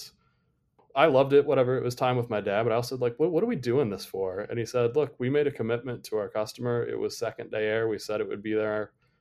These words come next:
Monday. If it doesn't make the plane on Saturday, it won't be."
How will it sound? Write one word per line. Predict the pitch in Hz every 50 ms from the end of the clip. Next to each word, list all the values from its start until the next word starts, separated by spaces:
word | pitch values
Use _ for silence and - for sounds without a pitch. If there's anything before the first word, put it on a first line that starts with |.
| _ _ -
Monday. | 113 110 104 110 110 120 127 131 135 139 135 _ _ _ _ _ _ _ _ _ _ _ _
If | - - 110
it | 104 101
doesn't | 110 113 110 120 110
make | 117 113 110 -
the | - -
plane | - - 113 110 110 113
on | 110 101
Saturday, | - - 104 104 110 113 117 120 123 131 131 -
it | - 107
won't | 98 98 104 107 107 -
be." | 127 139 147 160 160